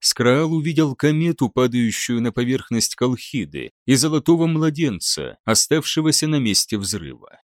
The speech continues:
Он увидел храмы, чьи шпили терялись в красноватых облаках,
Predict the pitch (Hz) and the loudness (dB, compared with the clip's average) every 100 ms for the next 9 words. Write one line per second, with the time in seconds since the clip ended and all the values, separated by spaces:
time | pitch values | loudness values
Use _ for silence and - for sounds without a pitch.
0 | _ _ _ _ _ - 139 185 165 160 | _ _ _ _ _ 0 2 2 0 0
1 | 135 107 - - 98 135 147 - - 139 | 0 0 -4 0 2 2 0 -4 0 2
2 | - - 170 175 175 - 143 151 156 151 | 0 -2 -2 0 0 2 4 4 0 -2
3 | - 131 131 - 131 139 139 - 131 139 | -2 0 0 0 2 2 0 -2 0 0
4 | 151 - 120 - _ | 0 0 -2 -2 _